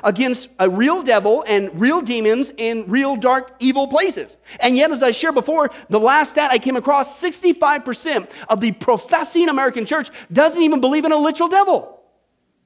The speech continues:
What? What Bible are you reading? Right? Sixty-five percent is crazy, okay? No wonder things are all messed up.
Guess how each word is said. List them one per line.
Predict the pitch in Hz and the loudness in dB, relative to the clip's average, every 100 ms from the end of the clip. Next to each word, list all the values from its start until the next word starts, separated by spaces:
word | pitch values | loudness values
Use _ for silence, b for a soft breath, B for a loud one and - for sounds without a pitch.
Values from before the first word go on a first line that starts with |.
| _ | _
What? | 208 294 - - - _ _ _ _ _ - | -4 -2 -2 -6 -20 _ _ _ _ _ -4
What | 359 | -2
Bible | 349 359 370 | 2 2 4
are | |
you | 359 370 | 4 4
reading? | 415 415 220 - - _ _ _ _ _ _ _ | 2 2 -2 -6 -20 _ _ _ _ _ _ _
Right? | - 294 370 - _ _ _ _ _ _ | 0 2 0 -4 _ _ _ _ _ _
Sixty-five | _ - 370 392 359 339 349 | _ -4 -2 2 2 2 0
percent | 330 370 | -2 -2
is | 330 - | -4 -4
crazy, | 349 403 466 277 170 | -2 -2 0 0 0
okay? | 156 247 | 0 2
No | 311 | 2
wonder | 330 403 440 | 2 0 0
things | 311 233 | -2 0
are | 233 | 0
all | 208 | 2
messed | 180 175 | 0 -4
up. | 151 | -6